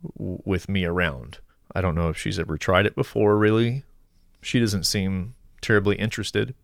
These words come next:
but she also doesn't seem like she gets emotionally compromised that much. And it seems like she has a really good handle on most situations. So maybe she doesn't need it all that much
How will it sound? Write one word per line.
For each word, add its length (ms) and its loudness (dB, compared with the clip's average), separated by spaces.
but 260 2
she 380 2
also 380 4
doesn't 340 2
seem 260 -2
like 180 0
she 160 0
gets 200 -2
emotionally 480 -2
compromised 840 -6
that 160 -4
much. 420 -10
And 320 -2
it 80 -6
seems 280 -4
like 160 -4
she 160 -4
has 140 -4
a 80 -4
really 200 -4
good 160 -4
handle 560 -4
on 500 -4
most 300 0
situations. 840 -2
So 600 2
maybe 320 2
she 160 0
doesn't 280 2
need 120 -6
it 160 0
all 140 -6
that 160 -8
much 400 -10